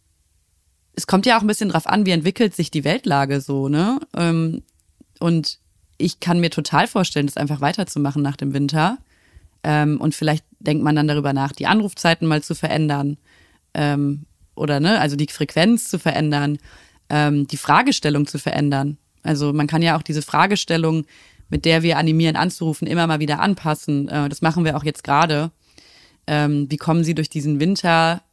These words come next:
ähm, bis zu, ne, wie sind Sie in dieses Jahr reingekommen? Was bewegt Sie gerade?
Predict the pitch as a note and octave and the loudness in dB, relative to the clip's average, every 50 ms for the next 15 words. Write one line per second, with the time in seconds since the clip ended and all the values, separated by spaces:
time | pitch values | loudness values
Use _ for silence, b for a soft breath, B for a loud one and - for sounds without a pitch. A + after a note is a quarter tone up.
0 | _ _ - - D#3 D#3 D3+ D3+ D3+ D3+ D3+ D3+ - - - - - - E3 D#3+ | _ _ -4 -2 0 0 0 0 -2 -2 -4 -4 -6 -8 -12 -10 -4 -4 -4 -4
1 | - - - - - - - E3+ D#3+ D#3 D3+ C#3+ - - E3+ F#3 G3 E3+ D#3 D3 | -4 -10 -16 -16 -14 -8 -4 -2 -2 -2 -2 -4 -4 -4 -2 -2 0 -2 0 0
2 | E3 E3 - - E3+ D3+ - - C#3+ D3+ D3 D3+ - D#3 D3 E3 F3 E3 E3 E3 | -2 -2 -2 -2 -4 -4 -2 -2 -4 -4 -4 -4 0 2 2 2 4 4 2 2
3 | E3+ E3 D#3+ - - - D#3+ D#3 D#3 D3+ D3+ D3+ - b b b b b b b | 2 0 -2 -4 -2 -2 0 0 0 0 -2 -4 -6 b b b b b b b
4 | - D#3+ - - D#3+ C#3+ D#3 F#3+ F#3+ - - - F3 D3+ - - D#3 D#3 E3 D#3 | -4 -4 -2 -2 -2 0 0 0 0 -2 -6 -6 -6 -4 0 2 2 2 2 2
5 | D#3+ D#3+ D#3 - | 0 0 -2 -4